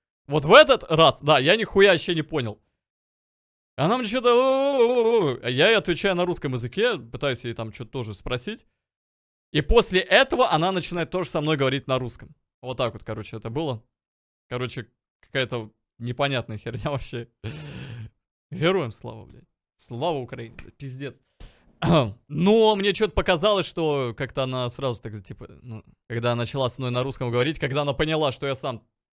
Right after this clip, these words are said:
тоже как бы русскоязычный, она такая, типа, бля, таким небольшим, совсем небольшим,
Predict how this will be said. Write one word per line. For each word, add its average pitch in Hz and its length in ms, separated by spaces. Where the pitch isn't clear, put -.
тоже 123 220
как 110 180
бы 107 260
русскоязычный, 160 920
она 123 180
такая, 117 180
типа, 120 160
бля, 107 320
таким 131 340
небольшим, 196 1080
совсем 160 380
небольшим, 175 500